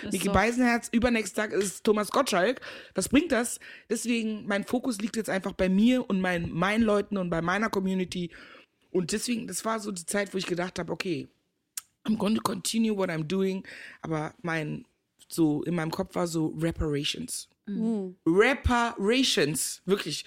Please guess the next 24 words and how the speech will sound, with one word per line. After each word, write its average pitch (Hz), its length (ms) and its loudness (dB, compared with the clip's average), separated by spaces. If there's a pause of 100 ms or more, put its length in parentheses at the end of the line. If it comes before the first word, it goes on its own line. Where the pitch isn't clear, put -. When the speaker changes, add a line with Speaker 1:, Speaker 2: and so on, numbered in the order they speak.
(260)
Speaker 2:
Reparations 202 640 4
im 202 80 -4
Sinne 214 180 0
vom 185 360 -4
to - 160 -2
heal 226 340 4
my 175 300 0
heart, 202 320 0
aber 190 120 -2
auch 190 80 -6
tatsächlich, 196 720 -4 (420)
wenn 170 120 2
du 156 40 4
irgendwas 202 280 0
will, 196 360 6
ich - 220 -10
will 208 160 2
nur 214 200 4
noch 175 100 -4
wissen, 185 280 -2
weil 170 180 2
plötzlich 220 420 0
kam 202 240 -2
dann 175 240 -4